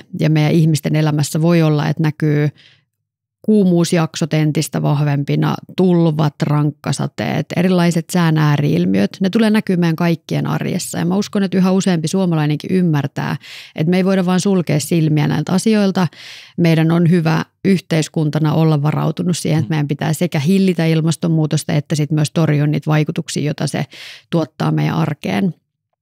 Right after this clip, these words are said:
Speaker 1: Niin tota, ähm, ehkä mä niinku ajattelen, että poliitikoilta pitäisi pystyä peräänkuuluttamaan vastuuta siinä, että jos sä ikuisesti vaan sanot, että kaikki jatkuu niinku aina ennenkin,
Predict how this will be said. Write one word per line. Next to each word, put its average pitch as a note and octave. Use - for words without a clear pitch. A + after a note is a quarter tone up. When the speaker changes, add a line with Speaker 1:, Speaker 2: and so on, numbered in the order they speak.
Speaker 1:
Niin E3+
tota, E3
ähm, E3
ehkä G3+
mä G#3+
niinku G#3
ajattelen, G#3
että G3
poliitikoilta F3+
pitäisi F#3+
pystyä F#3
peräänkuuluttamaan D#3+
vastuuta E3
siinä, D#3
että E3
jos F#3+
sä -
ikuisesti F3+
vaan E3
sanot, F3
että D3+
kaikki A3+
jatkuu E3+
niinku D3+
aina E3+
ennenkin, D#3